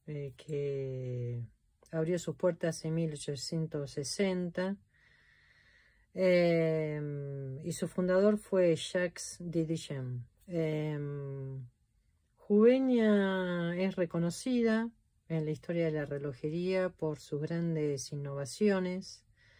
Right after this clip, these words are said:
en diseño y en materiales. Aquí el reloj que les voy a presentar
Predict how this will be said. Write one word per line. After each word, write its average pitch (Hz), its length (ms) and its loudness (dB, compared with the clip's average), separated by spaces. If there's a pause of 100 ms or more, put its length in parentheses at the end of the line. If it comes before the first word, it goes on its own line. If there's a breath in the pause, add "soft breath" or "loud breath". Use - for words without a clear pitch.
(720 soft breath)
en 190 220 4
diseño 220 1040 4
y 139 960 -2
en 175 160 2
materiales. 165 1040 -2 (680)
Aquí 208 760 6
el 160 320 2
reloj 185 360 2
que - 100 -4
les 160 120 2
voy 165 140 4
a 170 100 4
presentar 208 760 4